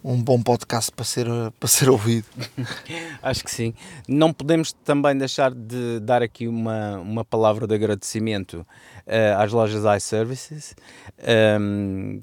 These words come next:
Speaker 2: que, que realmente também nos têm sempre apoiado ao longo deste projeto. Eh, e para todos os nossos ouvintes já sabem que, eh, agora, por exemplo, com o Natal,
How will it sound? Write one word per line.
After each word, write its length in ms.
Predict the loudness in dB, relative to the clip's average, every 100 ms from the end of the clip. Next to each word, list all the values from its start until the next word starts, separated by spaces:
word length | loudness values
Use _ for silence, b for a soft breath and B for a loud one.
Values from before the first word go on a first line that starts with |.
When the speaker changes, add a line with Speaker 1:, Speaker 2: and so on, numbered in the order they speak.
| -16
Speaker 2:
que, 520 | -8 -2 0 2 0 -2
que 100 | -6
realmente 560 | -2 2 2 0 -6 -4
também 360 | -2 2 4
nos 200 | 2 -2
têm 600 | -2 0 0 -4 -6 -10
sempre 340 | -8 -4 -2 -4
apoiado 480 | -2 0 2 2 0 _ _ _ _ -8
ao 140 | 0 2
longo 200 | 2 0
deste 240 | -2 -4
projeto. 520 | -4 2 4 4 2 -14 B B B B
Eh, 380 | -6 -2 -2 -2
e 100 | -6
para 220 | -2 -2
todos 380 | 0 -2 -2 -4
os 320 | -2 -2 -2
nossos 280 | -2 -2 0
ouvintes 360 | -2 -2 -4 0
já 120 | 0
sabem 480 | 2 2 2 -2 -8
que, 320 | -6 -2 -2 -4 B B B
eh, 840 | 0 2 2 2 0 -2 -4 -6 -10 -16 b b -6
agora, 400 | 0 4 6 4
por 200 | 0 -2
exemplo, 560 | 0 -2 -2 -4 -10 -10
com 120 | -6
o 40 |
Natal, 600 | -4 -2 2 6 6 2